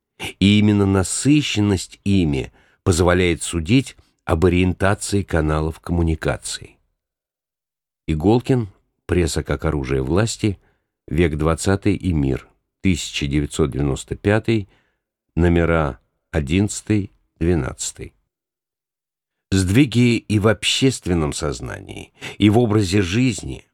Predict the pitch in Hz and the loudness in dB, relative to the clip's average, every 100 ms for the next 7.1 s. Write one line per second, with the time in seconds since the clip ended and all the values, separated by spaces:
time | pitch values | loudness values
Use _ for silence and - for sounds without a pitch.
0 | - 80 110 143 135 95 110 104 - 95 | -10 0 4 4 2 0 -2 -2 -2 0
1 | 98 113 127 110 104 104 98 78 90 104 | 2 2 2 0 0 2 0 0 0 2
2 | 98 82 85 98 98 92 101 92 95 - | 2 0 0 2 2 2 0 0 -2 -2
3 | 92 85 95 87 85 104 135 95 76 87 | -4 0 0 0 0 0 0 -2 -4 -4
4 | 82 101 101 92 - 95 - 87 - 104 | -2 0 0 -2 -4 -8 -6 -6 -2 0
5 | 110 98 69 - _ _ _ - 104 90 | 2 0 0 -6 _ _ _ -2 2 2
6 | 87 - - 98 110 90 - - - - | 2 -2 0 2 2 0 -4 -10 -14 -20